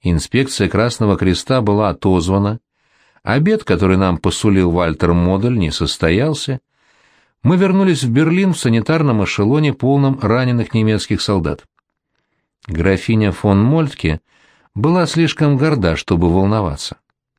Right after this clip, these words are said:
Елена была слишком возбуждена, чтобы думать о последствиях. Если бы не мое присутствие, последствия могли быть фатальными. В дороге, а дорога длилась пять дней,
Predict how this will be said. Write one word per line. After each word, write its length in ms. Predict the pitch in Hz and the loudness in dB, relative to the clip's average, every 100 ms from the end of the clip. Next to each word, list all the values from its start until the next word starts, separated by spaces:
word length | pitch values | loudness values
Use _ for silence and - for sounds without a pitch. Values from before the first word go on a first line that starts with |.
| _ _ - | _ _ -12
Елена 420 | 71 80 95 139 90 | -4 0 2 2 0
была 240 | 87 87 | 0 0
слишком 440 | - 98 - 101 87 | 0 -2 0 -2 0
возбуждена, 760 | 92 87 98 90 104 117 131 | 0 0 0 2 2 0 -2
чтобы 340 | - 98 90 92 | -4 -2 0 0
думать 380 | 120 113 110 | 0 0 0
о 60 | 107 | -2
последствиях. 840 | 131 135 151 131 - 82 76 - _ _ _ _ _ _ _ _ | -2 -4 -2 -2 -4 -6 -8 -10 _ _ _ _ _ _ _ _
Если 320 | 98 165 180 | -2 0 0
бы 140 | 165 170 | 0 2
не 120 | 165 | 2
мое 260 | 170 170 | 2 0
присутствие, 840 | 151 170 165 226 - 85 73 78 - _ _ _ _ _ | 0 -2 -2 -4 -4 -2 -2 -4 -10 _ _ _ _ _
последствия 680 | - 82 - 131 139 - 87 | -4 -2 0 -2 0 0 0
могли 320 | 85 80 92 | 2 0 0
быть 360 | 95 101 - - _ _ | 0 -2 -4 -14 _ _
фатальными. 760 | - 127 185 170 85 78 76 - _ _ _ _ _ _ _ _ _ _ _ _ _ _ _ _ | -4 -4 -2 -2 -2 -6 -10 -14 _ _ _ _ _ _ _ _ _ _ _ _ _ _ _ _
В 120 | 87 98 | -4 0
дороге, 480 | 185 233 170 71 - _ _ _ _ | 2 2 0 -4 -10 _ _ _ _
а 240 | 85 85 82 | -2 0 0
дорога 420 | 98 113 98 92 | 0 0 0 0
длилась 420 | 98 98 90 - | 0 0 0 -2
пять 300 | - 92 92 | -2 -2 0
дней, 380 | 120 180 190 | 0 0 -2